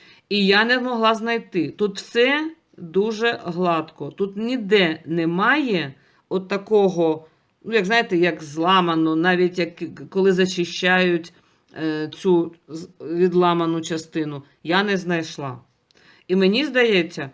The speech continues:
що з самого початку воно було і так придумано. Е, на користь цієї ідеї, е, ще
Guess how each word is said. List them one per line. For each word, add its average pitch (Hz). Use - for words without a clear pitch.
що 175
з 180
самого 190
початку 196
воно 170
було 185
і 165
так 170
придумано. 139
Е, 160
на 190
користь 196
цієї 180
ідеї, 185
е, 156
ще 226